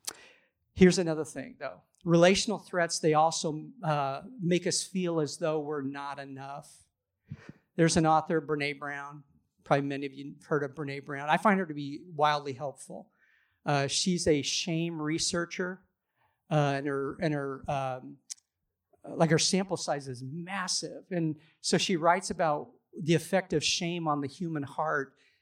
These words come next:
and its remedy. So Brené Brown, she says that we have a never enough problem.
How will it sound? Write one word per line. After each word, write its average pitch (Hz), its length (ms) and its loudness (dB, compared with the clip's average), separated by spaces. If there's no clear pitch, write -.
and 156 140 4
its 147 240 -2
remedy. 156 580 -4
So - 160 10
Brené 180 380 2
Brown, 180 440 -4
she - 280 -4
says 180 440 2
that 156 160 0
we 170 200 -2
have 170 240 -2
a 147 120 2
never 147 420 -4
enough 135 440 -6
problem. 156 500 -2